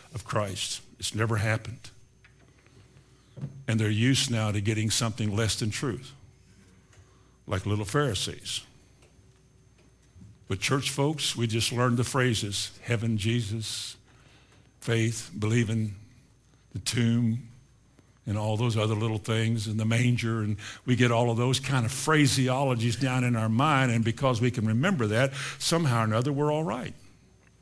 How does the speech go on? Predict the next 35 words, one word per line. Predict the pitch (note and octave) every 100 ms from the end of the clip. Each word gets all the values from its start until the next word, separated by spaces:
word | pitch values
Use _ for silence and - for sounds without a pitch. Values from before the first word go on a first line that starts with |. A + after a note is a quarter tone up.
| - - - - - - - _ _ -
But | A#2
they | C3
don't | B2 F#3
affect | F#3 - D3+ D3
our | A#2
lives. | A2 D3 F#3 B2+
They | B2+
don't | B2 A#2+
change | - E3+ A3 A#2
us. | A#2
We | C3
don't | B2+ A2+ A#2
live | A3+ C#4+
that | A#2 -
way. | G2+ D3
We | D#3+
just | E3+ -
talk | B3 G#3+
that | - F#2+ -
way. | E2 D#2+ - - - - - _ _ _ _ _ _ _ - - -
I | A#2+
remember | A#2 B2 A#2
one | A#2 A#2+ A#2
brother | G2 B2+ A#2+ A#2+
I | A#2+
knew | B2 B2+ B2
once, | B2+ B2 F#2+
I | G#2
haven't | G2+
seen | - A#2 A2+
him |
in | G#2
a |
while, | G2 G#2 A2+
but | G#2